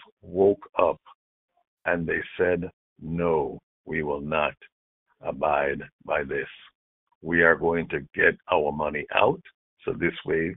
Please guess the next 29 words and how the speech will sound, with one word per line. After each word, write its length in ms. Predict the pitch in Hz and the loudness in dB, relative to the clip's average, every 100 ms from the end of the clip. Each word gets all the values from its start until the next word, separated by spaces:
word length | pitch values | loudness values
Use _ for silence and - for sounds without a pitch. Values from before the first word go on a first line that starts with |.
| _ | _
we 140 | 80 71 | -14 -12
cannot 460 | - 78 73 71 - - 69 | -6 -4 -2 -4 -8 -20 -12
be 320 | 76 71 69 _ _ _ _ | -10 -10 -14 _ _ _ _
losing 600 | 80 78 82 76 80 73 | -10 -6 -6 -6 -8 -6
our 120 | 73 73 | -6 -6
money. 300 | 73 67 65 | -6 -6 -8
We 180 | 76 - | -10 -8
cannot 280 | 82 82 - | -2 -2 -2
be 140 | 80 73 - | -8 -8 -4
threatened." 500 | 78 - _ - 151 _ _ _ _ _ _ _ _ _ _ _ _ _ _ _ _ _ _ _ _ _ | -4 -4 _ -20 -20 _ _ _ _ _ _ _ _ _ _ _ _ _ _ _ _ _ _ _ _ _
And 120 | 69 | -10
when 220 | 73 90 | -4 0
the 100 | 90 | -2
countries 480 | - 107 95 107 92 | 0 0 2 0 4
are 80 | 95 | 4
being 320 | 87 92 95 - | 4 0 0 -2
threatened 400 | 98 95 - 95 | 6 6 6 2
and 200 | 90 87 | 2 2
blacklisted 720 | 82 92 92 - 95 - 95 - | 4 6 6 4 0 0 -6 0
from 180 | 90 | 0
the 100 | 90 87 90 | 0 0 2
U 80 | |
S 80 | 90 - | 0 2
dollars, 460 | 90 87 82 80 - _ _ _ - _ _ 69 | 4 6 4 0 -4 _ _ _ -20 _ _ -4
businesses 600 | 76 110 90 92 87 87 76 - | 4 4 4 -4 -2 -4 -4 0
can 180 | 90 | 0
be 120 | 87 87 | 2 0
lost. 800 | 92 95 95 92 92 - - _ - _ - - | 2 2 8 10 10 6 -10 _ -20 _ -18 -2
Businesses 560 | 113 107 98 92 95 | 0 0 -2 -2 -4